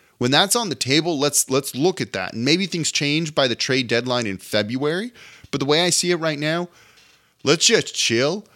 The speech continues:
ride with the guys that we have. It's the same reason why a lot of people didn't wanna trade for Kevin Durant.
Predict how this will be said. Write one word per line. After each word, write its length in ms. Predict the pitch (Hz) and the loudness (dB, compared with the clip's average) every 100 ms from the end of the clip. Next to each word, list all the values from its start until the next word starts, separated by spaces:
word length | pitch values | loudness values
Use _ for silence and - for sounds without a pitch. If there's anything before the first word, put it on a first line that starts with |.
| _ _ | _ _
ride 280 | 113 123 151 | 2 6 6
with 140 | 160 151 | 2 -4
the 60 | |
guys 320 | 131 135 135 | 0 0 0
that 100 | 120 | -4
we 160 | 120 117 | -4 -4
have. 460 | 107 98 104 139 - | -2 0 0 -2 -4
It's 160 | 143 | -2
the 60 | - | 0
same 260 | 208 220 | 0 0
reason 280 | 202 196 185 | -2 -4 -2
why 120 | 170 | -2
a 40 | 165 | -2
lot 140 | 160 | -2
of 60 | 147 | -4
people 240 | 165 147 | -8 -8
didn't 500 | 113 107 160 160 - | -6 -2 0 -2 -6
wanna 180 | 110 101 | -6 -6
trade 320 | - 98 87 | -4 -4 -4
for 120 | - | -8
Kevin 340 | 87 107 98 95 | -8 -6 -4 -4
Durant. 320 | 92 82 | -6 -6